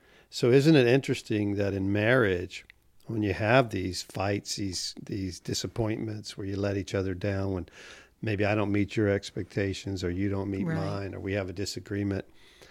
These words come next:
Speaker 1: that usually that's the very time when you don't express love. That's when you distance yourself from each
Speaker 2: Right.
Speaker 1: other. And,
Speaker 2: Polarize yourself
Speaker 1: and
Speaker 2: from
Speaker 1: yet
Speaker 2: each
Speaker 1: I
Speaker 2: other.
Speaker 1: think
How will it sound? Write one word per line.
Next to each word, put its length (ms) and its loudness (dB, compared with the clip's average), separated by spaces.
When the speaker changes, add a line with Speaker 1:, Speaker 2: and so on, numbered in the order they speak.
Speaker 1:
that 140 0
usually 640 8
that's 340 0
the 100 -2
very 340 4
time 460 -4
when 180 -4
you 100 -4
don't 300 -2
express 500 -8
love. 300 -10
That's 240 -10
when 160 -8
you 160 -10
distance 440 -8
yourself 340 -10
from 200 -6
each 180 -10
Speaker 2:
Right. 80 -6
Speaker 1:
other. 140 -10
And, 120 -8
Speaker 2:
Polarize 440 -8
yourself 260 -18
Speaker 1:
and 100 -4
Speaker 2:
from 60 -2
Speaker 1:
yet 140 2
Speaker 2:
each 60 0
Speaker 1:
I 80 0
Speaker 2:
other. 100 -6
Speaker 1:
think 580 4